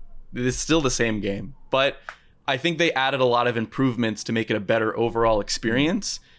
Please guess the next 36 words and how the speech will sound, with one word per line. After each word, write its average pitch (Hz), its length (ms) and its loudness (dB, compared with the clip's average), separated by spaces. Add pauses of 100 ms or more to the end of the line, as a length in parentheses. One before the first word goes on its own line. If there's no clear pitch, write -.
(100)
And 107 120 -2
I 107 100 0
think 120 300 -4
that, 113 280 0
you 123 60 0
know, 113 100 2
again, 117 200 -2
if 113 100 -6
you 135 100 0
enjoy 131 360 4
the 123 80 -2
story, 127 540 0 (140)
if 120 100 -6
you 123 100 0
like 117 280 0
the 120 80 0
traditional 120 500 -2
Zelda 110 300 2
aspects 113 420 -4
of 147 140 0
it, 127 100 0
like 104 120 -2
the 101 80 -8
dungeons 127 460 -2
and 107 100 -4
the - 80 -6
items, 123 300 0
which 123 140 -6
I 113 80 -4
think 117 160 -6
are 113 60 -2
really 110 160 0
good 110 160 0
in 135 80 0
that 143 180 0
game, 170 340 0